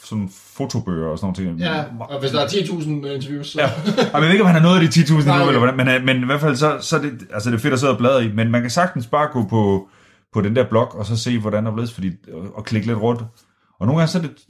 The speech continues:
Speaker 1: så er det det der med at læse noget om, om det der fantastisk store i det der almindelige
Speaker 2: Mm.
Speaker 1: levede liv, i stedet for, at vi alle sammen skal være unique snowflakes og, og,
Speaker 2: Ja, ja, ja.
Speaker 1: og blive meget kendte i Paradise.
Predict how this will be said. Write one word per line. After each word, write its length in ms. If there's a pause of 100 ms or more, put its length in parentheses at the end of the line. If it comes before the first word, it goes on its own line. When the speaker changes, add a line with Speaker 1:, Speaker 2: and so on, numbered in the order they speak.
(180)
Speaker 1:
så 140
er 80
det 140
det 100
der 100
med 180
at 100
læse 400
noget 220
om, 260 (760)
om 400
det 80
der 100
fantastisk 580
store 400
i 20
det 140
der 80
almindelige 440 (100)
Speaker 2:
Mm. 60
Speaker 1:
levede 220
liv, 180 (680)
i 40
stedet 220
for, 60
at 80
vi 60
alle 100
sammen 140
skal 120
være 100 (100)
unique 200
snowflakes 540
og, 220
og, 100
Speaker 2:
Ja, 160
ja, 80
ja. 220
Speaker 1:
og 140
blive 160
meget 240
kendte 300
i 60
Paradise. 440